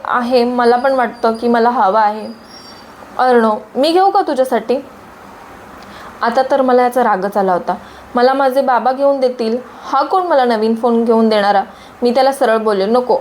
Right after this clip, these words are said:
बाबा आहे तेच घेतील मला फोन, तू घे तुझ्या गर्लफ्रेंडला, नेहाला." अर्णव काहीसा गालात हसत, "ते तर मी घेणारच आहे." मी, "हां, चला आता लेक्चरला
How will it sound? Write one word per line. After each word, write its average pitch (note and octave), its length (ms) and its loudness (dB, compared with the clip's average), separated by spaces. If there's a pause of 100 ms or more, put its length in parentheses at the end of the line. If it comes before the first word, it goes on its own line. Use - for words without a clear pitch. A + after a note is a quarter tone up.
बाबा A3+ 340 0
आहे C4+ 260 -4 (140)
तेच C4 220 -2
घेतील A3 260 0
मला F#3+ 220 2
फोन, F#3+ 220 -6 (540)
तू D#4+ 120 2
घे D#4 140 2
तुझ्या C#4 240 0
गर्लफ्रेंडला, A3+ 600 0 (140)
नेहाला." A3+ 460 2 (800)
अर्णव B3 480 2
काहीसा A#3 520 -2
गालात A3 440 0
हसत, G3 260 -4 (360)
"ते A#3+ 160 4
तर D#4 120 0
मी D#4+ 120 -2
घेणारच B3+ 460 0
आहे." G#3 160 -6 (720)
मी, A3 220 2 (200)
"हां, A#3+ 340 -2
चला C4 180 4
आता G#3 200 -2
लेक्चरला F#3+ 500 -2